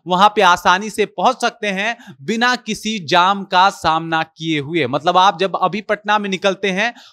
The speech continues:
उस वक्त आपको ये डर रहता है कि आप ऑटो से या फिर बस से जा रहे हैं तो हो सकता है आपको जाम मिल जाए, लेकिन जब आप मेट्रो से ये, मेट्रो की सेवा लेंगे और मेट्रो से ये सफर तय करेंगे तब सफर बहुत आसान होगा और जल्द ही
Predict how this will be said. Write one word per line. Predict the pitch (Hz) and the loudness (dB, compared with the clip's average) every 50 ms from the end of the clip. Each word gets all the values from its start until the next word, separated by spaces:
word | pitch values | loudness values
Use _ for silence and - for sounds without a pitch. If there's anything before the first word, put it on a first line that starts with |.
| _ - | _ -8
उस | 214 208 - 220 | -8 -8 0 2
वक्त | 226 220 226 - | 2 2 2 2
आपको | 196 196 190 196 220 214 | 2 2 2 2 0 0
ये | 208 190 | 0 0
डर | 147 117 180 196 220 | 0 0 -2 0 0
रहता | 202 190 180 190 190 196 180 | 0 0 -2 0 0 0 0
है | 180 202 202 | 2 0 -2
कि | 196 196 185 | -2 -2 0
आप | 175 175 - - - | 0 0 0 -2 -4
ऑटो | 175 170 - - 196 196 | -4 -4 -2 -4 -6 -6
से | 190 - 190 185 | -4 -4 -4 -4
या | 185 175 170 165 | -2 -2 -2 -2
फिर | - 185 165 | -2 -4 -8
बस | 131 131 180 185 - - | -2 -2 -2 -2 -2 -4
से | 175 143 | -6 0
जा | 156 165 175 | 2 2 2
रहे | 175 175 170 | 2 0 -2
हैं | 156 160 190 196 | -4 -4 -6 -6
तो | - 156 131 | -6 -8 -8
हो | 127 185 185 | -8 -8 -6
सकता | - 190 _ - 185 | -6 -8 _ -2 0
है | 175 175 | 2 4
आपको | 165 165 160 - - 160 127 | 2 2 2 0 -6 -10 -4
जाम | 113 160 165 170 156 | 0 2 2 2 0
मिल | 151 175 226 214 | -2 -4 -4 2
जाए, | 190 160 143 147 175 190 _ _ - - - - | 2 2 4 2 0 -2 _ _ -20 -20 -14 -2
लेकिन | 214 226 196 240 226 | -2 0 0 2 0
जब | 226 208 | 4 6
आप | 220 220 220 220 180 | 6 6 4 2 0
मेट्रो | 170 185 208 208 - 247 254 240 | -2 -2 -2 -2 -2 -8 -8 -8
से | - - 220 | -6 -6 -6
ये, | 220 214 220 220 220 202 208 _ _ 185 131 143 | -4 -2 -2 -2 -2 -4 -4 _ _ -20 -18 -12
मेट्रो | 151 170 196 175 - 220 233 | -4 -2 -2 -2 0 -2 -4
की | 220 - 208 | -2 -4 -6
सेवा | - - 196 196 220 220 | -2 0 0 4 4 4
लेंगे | 208 202 196 196 202 208 | 4 2 -2 -2 -2 -2
और | 202 185 | -2 -2
मेट्रो | 160 170 185 185 - 262 262 | -2 -4 -4 -2 -2 -6 -6
से | - 233 220 | -4 -6 -4
ये | 214 196 | -4 -4
सफर | 202 202 190 - 208 185 - - | -2 -2 -2 -2 -2 -6 -4 0
तय | - 196 247 240 | 2 2 2 2
करेंगे | 240 208 165 156 143 135 143 160 190 208 _ _ _ _ _ _ - | 2 0 0 0 0 -2 -4 -4 -4 -6 _ _ _ _ _ _ 2
तब | 262 277 233 240 | 2 2 2 0
सफर | - - 214 196 - 220 220 190 | -4 -2 -2 0 0 0 -2 0
बहुत | 170 180 190 208 208 - - 175 | 2 2 2 2 2 0 -2 2
आसान | 175 175 170 - 185 190 233 240 190 | 2 2 2 4 2 2 4 2 0
होगा | 180 170 147 147 139 131 131 147 156 _ _ _ - | -2 -2 0 2 2 2 2 0 -4 _ _ _ 0
और | 170 190 196 170 135 113 - | 2 4 4 2 0 -10 -2
जल्द | - 233 269 285 254 220 | 2 4 4 4 2 0
ही | 165 165 151 151 | -2 -2 -4 -8